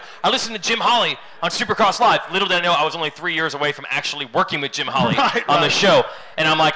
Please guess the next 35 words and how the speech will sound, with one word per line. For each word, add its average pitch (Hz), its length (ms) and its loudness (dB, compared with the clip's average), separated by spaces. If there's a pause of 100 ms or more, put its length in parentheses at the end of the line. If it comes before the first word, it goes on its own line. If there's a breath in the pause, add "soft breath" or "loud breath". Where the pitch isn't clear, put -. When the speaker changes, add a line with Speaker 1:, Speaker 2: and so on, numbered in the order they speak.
Speaker 1:
"Here's 220 260 0
the 220 60 -2
results 196 380 2
from 165 80 -8
last 165 240 0
night. 151 260 0
Chad 147 260 -2
Reed 143 160 -2
won," 131 220 2
or 123 60 0
something 147 260 -2
like 123 140 0
that. 131 240 4
And 143 80 -4
he's 151 140 -2
like, 160 200 0
"Cool, 302 280 4
cool. 247 280 4
And 160 100 0
what 190 120 2
do 214 40 -2
you 233 120 -2
do?" 147 160 2
I'm 127 100 0
like, 139 220 2
"I'm 147 100 0
one 165 140 2
of - 20 -6
the 156 80 -4
yellow 147 240 2
flaggers." 135 560 -2
And 120 160 -6
his 127 220 -12
face 135 340 -8
just, - 300 -20